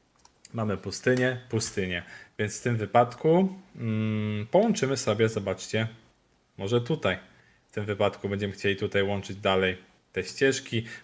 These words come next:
Może uda mi się książkę połączyć i później polecieć od, e, tej wioski A, na przykład tędy, jakoś tak naokoło. Zobaczymy,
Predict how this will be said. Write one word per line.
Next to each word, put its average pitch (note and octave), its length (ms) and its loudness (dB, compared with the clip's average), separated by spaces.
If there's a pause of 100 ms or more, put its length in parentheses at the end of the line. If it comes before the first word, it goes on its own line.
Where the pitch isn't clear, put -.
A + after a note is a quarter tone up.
Może G#2+ 180 0
uda G#2 200 4
mi G2 60 0
się - 120 4
książkę G2+ 420 -2
połączyć A#2+ 400 0
i G#2 40 -6
później G#2 280 -2
polecieć G#2 560 4
od, A2 280 -6 (360)
e, G#2 440 2
tej G2+ 160 0
wioski - 400 0
A, A#2+ 420 4
na G#2 80 -6
przykład - 500 -4 (500)
tędy, G2 460 2 (100)
jakoś G2+ 300 2
tak - 240 -2
naokoło. F#2+ 500 0
Zobaczymy, F#2 540 -4